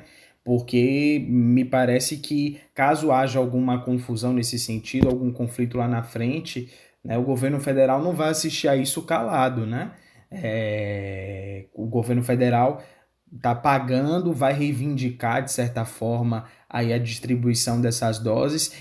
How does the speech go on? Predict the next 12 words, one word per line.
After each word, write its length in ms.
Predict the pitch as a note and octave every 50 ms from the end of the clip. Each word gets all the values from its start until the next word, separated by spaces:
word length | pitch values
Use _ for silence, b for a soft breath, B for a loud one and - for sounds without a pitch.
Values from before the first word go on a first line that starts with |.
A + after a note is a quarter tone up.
| B B
Então, 360 | - A#2+ B2+ B2 C3+ B2+ C#3+ D#3
eu 160 | D#3+ D#3 D#3
prevejo 560 | - - F3 E3+ E3+ D3 B2+ C#3+ D3 C#3+ D#3
aí 120 | C#3+ D3+
que 60 | D#3 -
possa 300 | - - F3 F3 - F#3
haver 160 | D#3+ C#3 E3
uma 180 | E3 F#3 F3+
guerra 380 | E3+ C#3 B2+ C#3+ D#3+ E3+ F3+ F#3
de 200 | E3+ F3 F3+ F3+
narrativas, 920 | F3+ F3 E3+ F#3 A3+ G#3 - - - - C#3 F3 E3+ C#3 B2+ A#2+ A2+ A2
né? 240 | A2+ A2+ C#3 E3+